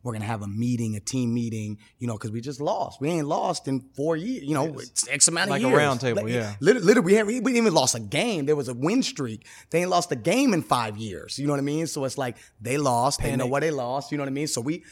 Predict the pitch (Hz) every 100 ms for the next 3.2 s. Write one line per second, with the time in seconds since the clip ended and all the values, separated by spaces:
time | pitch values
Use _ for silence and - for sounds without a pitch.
0 | - - 131 131 127 147 151 147 147 165
1 | 233 - 131 113 143 151 151 135 110 131
2 | 139 143 156 156 143 147 151 185 196 254
3 | 247 110